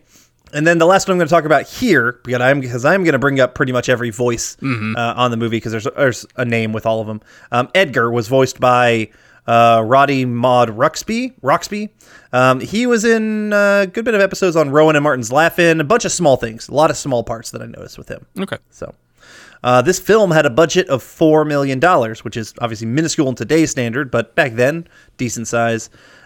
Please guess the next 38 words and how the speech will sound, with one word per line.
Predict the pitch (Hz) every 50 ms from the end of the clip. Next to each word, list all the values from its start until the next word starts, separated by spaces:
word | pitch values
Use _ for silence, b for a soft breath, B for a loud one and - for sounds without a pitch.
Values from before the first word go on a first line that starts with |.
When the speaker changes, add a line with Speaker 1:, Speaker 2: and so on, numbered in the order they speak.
| b -
Speaker 1:
Uh, | 117 117 123
but | 120 113 139
it | 147 127
made | 120 123 156 202 208 180 165 151 131 120 123 _ _ _ _ 151 - _
currently, | _ - - - 220 220 208 185 151 127 123 120
this | 120 143 135
is | 131 139
a, | 156 147
they | 135 139
have | 143 202 233 196 143
re-released | 135 160 170 156 143 143 139 147 143 -
it, | 170 143
like, | 127 123
a | - 120
s-, | - - - _ _ _ _ _ _ _
few | - _ - 139 147 165 170
times | 160 175 170 170 170 170 160 151
in | 170 165
the | 160
theaters, | 165 - 180 175 170 180 175 175 - B B B B B B B B
but | - 131
overall | 147 165 185 180 180 185 185 175 156
it's | 143 -
made | 151 143 135 120
one | 110 110 139 147
hundred | 151 180 196 185 - 208 185 151
ninety-one | 127 123 139 156 170 165 147 143 131 123 127 135 135 135
million | 131 127 123 120 120 113
dollars | 113 113 117 113 113 113 101
in | 113 107
the | 110
theaters. | 113 - 123 90 82 - - - -
Speaker 2:
Wow. | 117 123 135 151 180 110 - b b b b b b b b b b _ -
Speaker 1:
That | - 135 113 147 156 156
is | 147 135 -
pretty | _ - 151 143 131 127 123
impressive. | 117 110 - 147 143 131 - 131 127 135 131 - _ b b b b b b b b b
And | 123 123 127 131 135 131 131 131 131 127 127 123 117 -